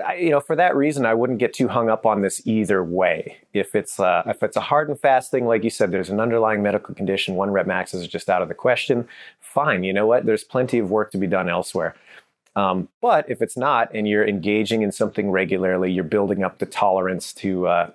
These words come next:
to continue to lift. This isn't something that you just jump into willy-nilly once every six months or so, then, yeah, I think you're gonna be just fine.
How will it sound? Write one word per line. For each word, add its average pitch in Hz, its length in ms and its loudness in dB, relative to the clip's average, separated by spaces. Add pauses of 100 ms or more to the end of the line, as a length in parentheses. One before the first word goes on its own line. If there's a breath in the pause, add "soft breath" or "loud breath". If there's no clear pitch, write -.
to - 100 -8
continue 95 460 -4
to 98 140 -2
lift. 90 460 -2 (400 loud breath)
This - 180 -2
isn't 101 240 -2
something - 360 -2
that 92 160 0
you 98 80 0
just 92 240 -4
jump 107 380 0
into 110 340 0
willy-nilly 107 760 2 (400 soft breath)
once 117 320 0
every 107 240 2
six - 360 -2
months 110 400 0
or 107 100 2
so, 101 440 2 (420 loud breath)
then, 135 440 0 (340)
yeah, 117 420 0
I 95 60 -2
think - 280 -6
you're 101 80 -4
gonna 92 160 -2
be 90 120 -4
just - 260 -6
fine. 82 280 -6